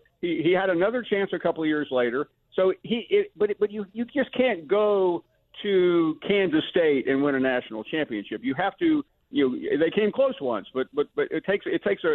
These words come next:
it takes a, an amazing amount of, uh, confluence of events. But I don't, I just don't think he can get that job though, where he can get the players. And he, he, he does have a bad reputation.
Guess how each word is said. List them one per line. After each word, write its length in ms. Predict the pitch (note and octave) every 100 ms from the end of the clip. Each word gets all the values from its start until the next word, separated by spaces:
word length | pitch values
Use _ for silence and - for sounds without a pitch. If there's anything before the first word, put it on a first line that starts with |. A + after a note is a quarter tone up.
| D#3+
it 80 | D#3+
takes 180 | E3 -
a, 160 | D3+ C#3 _ _
an 120 | - D#3
amazing 520 | D#3+ F#3+ G#3 F3+ F3
amount 300 | D#3+ D#3+ D3+
of, 180 | C3 C3
uh, 140 | C#3 -
confluence 440 | D#3+ D#3 D#3+ D#3 D3
of 100 | B2+
events. 420 | A#2+ D#3 A#2 A#2 - _ _ -
But 200 | D3 -
I 120 | E3
don't, 260 | D#3+ G#3 A3
I 140 | D#3 E4
just 240 | G4 F#4+
don't 220 | B3 A#3 -
think 260 | G#3+ G#3
he 120 | G3 F#3+
can 200 | F3+ D#3+
get 200 | E3+ E3+
that 200 | D3+ B2+
job 360 | D3+ C3+ A#2+ G#2
though, 160 | G2+
where 180 | G#2+ A#2
he 120 | B2+
can 160 | C#3 C3
get 140 | B2 A2+
the 60 |
players. 400 | - A2 G2 G2
And 160 | A#2+ A2+
he, 140 | C#3
he, 240 | D3+ - D3+
he 120 | D#3
does 260 | C#3 G3 A#3+
have 140 | G#3+ E3+
a 60 |
bad 240 | D#3+ D#3 D3
reputation. 680 | C#3+ C3+ - A2+ A2+ A2+